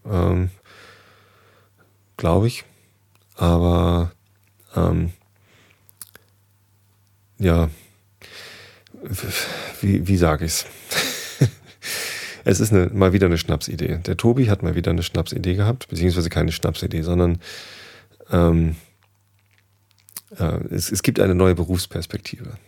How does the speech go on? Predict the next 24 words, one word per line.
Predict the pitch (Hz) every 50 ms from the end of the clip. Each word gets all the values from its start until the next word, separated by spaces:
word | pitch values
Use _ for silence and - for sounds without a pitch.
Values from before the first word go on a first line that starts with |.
| _ -
Ah, | - - -
nicht | - 87 - - -
wirklich. | 95 90 - 90 - - - - _ - - - - - - - - - - - - - - _ _
Nicht | - 101 80 -
wirklich. | - 85 - - 82 87 - - - - - - -
Aber | - 95 98 92 95 90 90 - -
also, | 92 95 85 90 87 87 85 85 85 85 - - - - - - - - - - - - - - - - - - _ _
was | - - 92 -
habe | 95 85 82
ich | -
vor? | - - 92 85 78 76 87 - - - - - - - - - _ _ _ _ _ -
Ähm, | 95 92 92 92 92 92 90 90 87 - _ _ _ _ _ _ _ - -
über | 107 101 95
Politik | - - 95 92 85 - 113 110 -
habe | 92 92
ich | 80 -
schon | - -
oft | - - - -
gesprochen | - 85 - - - - - 82
hier. | 80 78 - 98 87 - _ - - - -
Dass | 95 90 92 95 92 90 -
mich | 95 87 -
Politiker | - 98 95 98 98 95 - 95 -
aufregen, | 98 101 95 - - 95 92 90 92 92 90